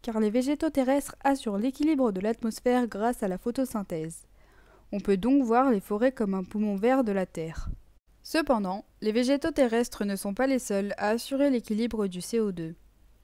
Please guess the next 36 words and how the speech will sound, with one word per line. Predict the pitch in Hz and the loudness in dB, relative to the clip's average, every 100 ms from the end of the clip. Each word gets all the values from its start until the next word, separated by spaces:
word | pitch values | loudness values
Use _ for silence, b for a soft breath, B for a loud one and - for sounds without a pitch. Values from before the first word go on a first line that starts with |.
| - | -10
Ainsi, | 190 190 240 285 b b b 202 | -6 -4 -4 -6 b b b -4
les | 208 | -2
océans | 240 247 262 294 | -2 0 0 0
assurent | 240 233 294 269 | 0 -4 -2 0
le | 233 | 0
rôle | 226 233 220 | 0 -2 -2
du | 190 | -6
deuxième | 196 226 269 254 | -4 0 2 2
poumon | 220 208 240 | 0 -2 0
de | 202 | 0
la | 170 | -2
Terre, | 165 196 208 214 - - - | -4 -4 -4 -6 -14 -20 -8
un | 180 | -8
poumon | 175 226 190 | -4 -4 -4
bleu. | 170 160 156 - - - - - - - | -6 -8 -10 -14 -16 -16 -16 -18 -18 -10
En | 170 | -6
effet, | 185 233 269 269 b b - | -4 2 2 0 b b -10
le | 202 | -10
phytoplancton, | 208 254 285 233 208 190 - 160 - - - | -6 -2 -2 0 -4 -6 -10 -12 -14 -20 -8
végétal | 233 247 262 262 247 | -4 -2 2 2 2
marin, | 185 170 185 - _ - - | -2 -6 -10 -12 _ -18 -8
est | 208 | 0
capable | 254 262 294 240 | 0 2 0 2
lui | 196 208 | 0 0
aussi | 254 - 277 | 0 0 -2
d'effectuer | 220 240 233 - 233 | -2 -2 -6 -2 0
la | 202 | 0
photosynthèse. | - 214 240 - 185 165 156 165 - _ _ _ _ _ _ _ _ _ _ _ _ _ _ _ _ | -4 -6 -6 -6 -8 -8 -8 -10 -16 _ _ _ _ _ _ _ _ _ _ _ _ _ _ _ _
Pour | 254 262 | 4 6
mieux | 359 415 | 6 6
comprendre | 320 - 320 339 269 | 4 6 4 6 6
le | 220 | 4
phénomène | 196 285 294 269 285 285 | 2 2 4 4 6 4
de | 202 | 2
la | 185 | -2
photosynthèse, | - 277 320 - 214 202 208 247 | -2 -2 0 -2 -4 -2 0 -2